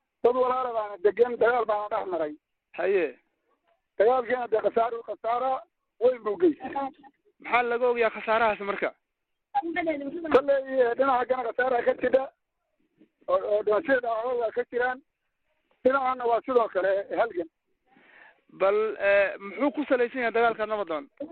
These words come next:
Speaker 1: Dagaalkaas waa xug, waa Ilaahay xaggiisa xukman weeye. Wax hadaf oo hadda uu saaran yahay. Wax hadaf oo saaka sharcadda oo gasha uu saaran yahay ma jirto.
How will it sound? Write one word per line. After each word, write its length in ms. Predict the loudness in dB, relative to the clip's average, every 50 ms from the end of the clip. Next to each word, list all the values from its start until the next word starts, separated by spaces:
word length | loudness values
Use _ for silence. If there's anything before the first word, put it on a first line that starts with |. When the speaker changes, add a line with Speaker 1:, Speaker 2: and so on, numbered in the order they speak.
| -10 -12 -12 -12 -16 _ -20 -20 -20 -18 -10 -6
Speaker 1:
Dagaalkaas 1300 | -2 0 2 2 2 2 2 2 4 4 2 2 2 2 2 6 6 6 4 4 0 -4 -4 -4 -2
waa 180 | 0 2 2 4
xug, 120 | 2 2 0
waa 160 | 0 -2 0
Ilaahay 360 | 0 0 0 -2 -2 -4 -6 -6
xaggiisa 260 | -8 -8 -4 -2 -2 0
xukman 300 | 0 0 0 0 2 4
weeye. 360 | 2 2 4 4 2 2 2 0 -6 -12 _ _ _ -20 -20 -20 _ _ _ _ _ _ _ -8
Wax 140 | -4 -2 0
hadaf 280 | 2 2 0 0 0
oo 140 | 2 2 4 2
hadda 160 | 2 2 0 -2
uu 100 | -2 -2 _ -2
saaran 240 | 2 2 4 4 4
yahay. 280 | 4 2 2 0 -6 -8 -14 _ _ _ _ _ _ _ _ _ _ _ _ _ _ _ _ _ _ 0
Wax 160 | 2 2 2
hadaf 340 | 2 0 0 0 0 0 0
oo 120 | 0 0 2
saaka 300 | 2 4 4 4 2 2
sharcadda 380 | 0 0 0 0 0 0 0 0
oo 80 | 0 2
gasha 280 | 2 2 2 2 2
uu 100 | 0 0 0
saaran 260 | 0 0 2 2 2
yahay 160 | 0 0 2
ma 80 | 2 2
jirto. 280 | 0 0 -6 -4 -4